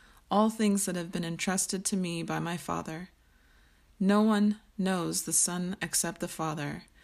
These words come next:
and no one knows the Father except the Son, and anyone to whom the Son desires to reveal him.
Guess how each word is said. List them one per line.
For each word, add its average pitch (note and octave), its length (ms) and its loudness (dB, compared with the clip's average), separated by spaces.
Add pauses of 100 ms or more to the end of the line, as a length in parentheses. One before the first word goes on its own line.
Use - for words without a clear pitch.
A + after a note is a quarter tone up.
(280)
and E3+ 120 0
no F3+ 140 0
one F#3 180 0
knows G3 280 2
the F3+ 100 -4
Father F#3+ 480 0
except D#3+ 400 -4
the - 80 -4
Son, F3+ 500 -2 (300)
and D#3+ 140 -4
anyone G3+ 680 2 (140)
to - 160 -4
whom F#3 300 0
the E3+ 100 -2
Son F3+ 340 0
desires E3 680 -2
to D#3+ 140 -6
reveal D#3+ 420 -6
him. D3 360 -8